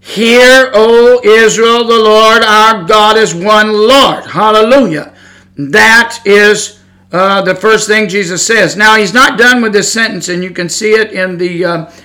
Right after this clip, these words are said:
uh, grammar that's here. Uh, twenty-nine, uh, it finishes with,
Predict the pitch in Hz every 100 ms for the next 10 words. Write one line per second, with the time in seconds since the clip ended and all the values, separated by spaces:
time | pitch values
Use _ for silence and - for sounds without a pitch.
0 | _ - 170 165 143 180 208 208 196 190
1 | - 175 185 214 - _ _ 139 156 151
2 | - 214 214 214 196 208 220 208 - _
3 | _ 165 170 165 170 165 202 214 185 214
4 | 214 - 170 190 185 185